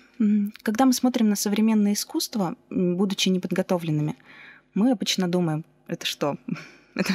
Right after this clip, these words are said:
это вообще как?» Так вот, чтобы найти ответы на эти вопросы свои внутренние, как-то это своё внутреннее непонимание, а, погасить и начинать, начать понимать весь процесс в целом, всю картинку понимать целиком,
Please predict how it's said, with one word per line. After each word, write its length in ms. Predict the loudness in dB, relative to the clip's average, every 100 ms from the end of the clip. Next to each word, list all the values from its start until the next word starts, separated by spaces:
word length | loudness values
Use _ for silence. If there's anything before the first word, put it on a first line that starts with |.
| 0
это 180 | 0 2
вообще 300 | -2 -2 -4
как?» 460 | -2 -2 -2 -4 -10 _ -20 -18 -18 -18
Так 100 | -6
вот, 100 | -4
чтобы 440 | -2 0 2 0 -4 -16 -4
найти 320 | 0 0 0
ответы 380 | -2 0 -2 2
на 160 | 2 2
эти 100 | 0
вопросы 460 | -2 0 0 0 -2
свои 280 | -2 -2 0
внутренние, 560 | 0 0 -2 -2 -2 -8 _ -8
как-то 440 | -8 -4 -4 -4 -4
это 180 | -6
своё 220 | -4 -2 0
внутреннее 480 | 0 0 0 2
непонимание, 840 | 0 0 0 2 4 2 2 0 -4 -12 -20 -20 -10
а, 320 | -2 2 2 0 _ -4
погасить 640 | -2 0 0 -2 -2 -4 -14
и 240 | -4 0
начинать, 420 | 0 0 0 0 -4
начать 380 | -2 -2 0 0
понимать 480 | 2 4 4 2 -2 -2
весь 300 | 0 0 -2
процесс 420 | -6 -4 -4 -4
в 80 | -4
целом, 380 | 0 2 2 -2 _
всю 180 | -4 -4
картинку 420 | -4 -2 -2 -2
понимать 400 | -2 0 0 -2 -6
целиком, 420 | -4 -2 0 -2